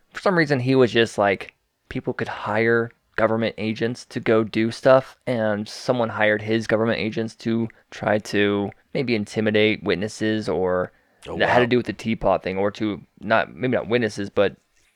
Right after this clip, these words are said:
Speaker 1: the prosecutors and stuff.
Speaker 2: Or, like, the jury.
Speaker 1: Yeah. So he basically sold people,
Speaker 2: Whew.
Speaker 1: agents, to go do something that he was unaware of, according to him, that were gonna be used against this specific case.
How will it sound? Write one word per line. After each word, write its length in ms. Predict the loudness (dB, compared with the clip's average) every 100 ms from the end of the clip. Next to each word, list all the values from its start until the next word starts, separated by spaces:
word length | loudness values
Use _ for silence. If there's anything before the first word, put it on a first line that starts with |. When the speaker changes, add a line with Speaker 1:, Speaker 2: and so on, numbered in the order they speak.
| -12
Speaker 1:
the 500 | 0 4 6 4 2 -4 -8
prosecutors 960 | 0 0 0 -10 -4 -2 0 -2 -4 -8
and 120 | -10
stuff. 240 | -4 -4 -4
Speaker 2:
Or, 80 | -2
like, 200 | 0 0
the 100 | -4
jury. 600 | -6 -4 -2 -2 -6 -12 -12
Speaker 1:
Yeah. 300 | -4 -4 -4 -20 -4
So 180 | 0
he 380 | 2 2 2 0
basically 580 | 2 2 4 0 0 -2
sold 520 | 0 4 6 6 4
people, 520 | -2 -4 0 0 0 -2
Speaker 2:
Whew. 200 | -6 -6
Speaker 1:
agents, 520 | -2 -2 -2 -6 -8 -14
to 160 | -6 -4
go 440 | 2 6 6 4 2
do 180 | -2 -2
something 320 | -4 -4 -4
that 140 | -4
he 80 | -2
was 160 | -2 0
unaware 380 | 0 2 4 2
of, 160 | -2
according 320 | -8 -4 -4 -2
to 100 | -2
him, 400 | 2 2 0 -6 _ _ _ -4
that 160 | 0 0
were 180 | 0 0
gonna 180 | 0
be 100 | 0
used 320 | -2 -4 -6 -8
against 340 | -8 -10 -8
this 160 | -6 -6
specific 540 | -10 -6 -6 -6 -8
case. 460 | -4 -4 -4 -10